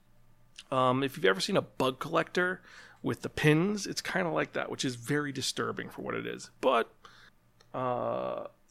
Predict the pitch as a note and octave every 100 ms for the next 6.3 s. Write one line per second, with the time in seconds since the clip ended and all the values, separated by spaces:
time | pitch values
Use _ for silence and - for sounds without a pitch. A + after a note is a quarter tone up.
0 | _ - D#3 F3 G3+ F#3+ C#3 C3 - -
1 | C#3+ C#3 C#3 C3 - B2 - - C#3 C#3
2 | - - C3+ B2 - - A#2+ A2+ G#2+ -
3 | B2 C3 - - A#2+ - C4+ E4+ F3 F3
4 | E3+ D#3+ D3+ D3 - - D3+ - - D3
5 | C#3 C3 C3 C3 B2 C3 B2 B2 B2+ B2
6 | B2 B2 B2